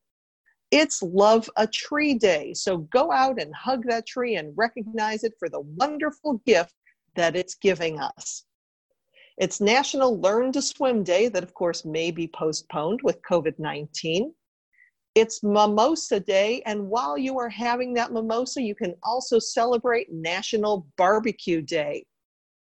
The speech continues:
Here's an interesting one. It's National Sea Monkey Day. Now, when I was hatching sea monkeys as a kid, I did not realize that they were a group of crustaceans that were sold as novelty aquarium pets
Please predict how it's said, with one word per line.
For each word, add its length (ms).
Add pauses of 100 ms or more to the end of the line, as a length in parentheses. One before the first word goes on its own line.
(460)
Here's 200
an 60
interesting 540
one. 260
It's 240
National 600
Sea 380
Monkey 440
Day. 420 (320)
Now, 160
when 220
I 180
was 180
hatching 460
sea 240
monkeys 460
as 140
a 140
kid, 320
I 300
did 300
not 340
realize 680
that 120 (140)
they 160
were 240
a 200
group 200
of 160
crustaceans 1160 (300)
that 120
were 120
sold 640
as 320
novelty 720
aquarium 760
pets 440